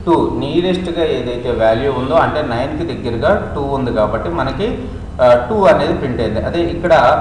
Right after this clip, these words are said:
ఆ, సింపుల్గా పోనీ సిలో నేను ఏం చేస్తున్నాను అంటే ఇక్కడ సిలో C equals to వన్ పాయింట్ ఫోర్ నైన్ అని సేవ్ చేశాను. ఇప్పుడు round of C ఎంత వస్తుంది?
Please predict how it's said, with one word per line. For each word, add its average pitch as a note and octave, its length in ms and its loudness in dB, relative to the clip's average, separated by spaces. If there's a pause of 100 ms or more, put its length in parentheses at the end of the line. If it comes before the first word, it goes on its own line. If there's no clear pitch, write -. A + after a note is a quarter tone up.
(400)
ఆ, C#3 120 2
సింపుల్గా D#3 480 -2
పోనీ D3 480 -2
సిలో F3 460 -2
నేను C3 200 -2
ఏం B2+ 180 -2
చేస్తున్నాను G#2+ 540 -2
అంటే D3 480 -4 (1700)
ఇక్కడ B2+ 560 2 (440)
సిలో D3+ 600 -2 (1080)
C D#3+ 60 -8
equals B2 520 -4 (120)
to F#3+ 140 -2 (720)
వన్ B2+ 540 0
పాయింట్ A#2 500 2 (460)
ఫోర్ D#3+ 300 0
నైన్ A#2+ 240 -2
అని D3 360 -4 (300)
సేవ్ A#2 280 -2
చేశాను. G#2 300 -4
ఇప్పుడు - 260 -2
round E3+ 320 2
of F#3+ 200 0
C E3+ 40 -4
ఎంత D#3 300 -2
వస్తుంది? C3 640 -6